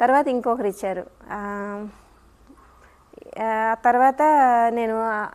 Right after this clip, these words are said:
ఇచ్చినవన్నీ వేసాను, కానీ మధ్యలో అవి ఏం చేశాను అంటే, మళ్ళీ నెక్స్ట్ ఇంకో తెలిసిన వాళ్ళకి,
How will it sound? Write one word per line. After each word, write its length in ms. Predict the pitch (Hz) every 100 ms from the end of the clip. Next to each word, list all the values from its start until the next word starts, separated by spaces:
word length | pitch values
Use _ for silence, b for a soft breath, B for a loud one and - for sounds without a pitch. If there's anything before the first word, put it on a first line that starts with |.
| -
ఇచ్చినవన్నీ 720 | - 254 294 277 262 269 311 277 220 220 -
వేసాను, 460 | 220 240 294 254
కానీ 420 | 254 247 311 285 b b b b _
మధ్యలో 720 | 220 240 220 262 269 262 262 269 B B B _ _ _ _ _ _ _ _ _ - _ b b b b b 220
అవి 180 | 240 254
ఏం 180 | 254 254
చేశాను 380 | 294 302 285 285
అంటే, 380 | 269 294 285 269
మళ్ళీ 460 | 262 247 254 247 240 226 175 226
నెక్స్ట్ 320 | 226 - 262
ఇంకో 380 | 247 240 226 220
తెలిసిన 380 | 226 220 240 226
వాళ్ళకి, 540 | 226 233 247 247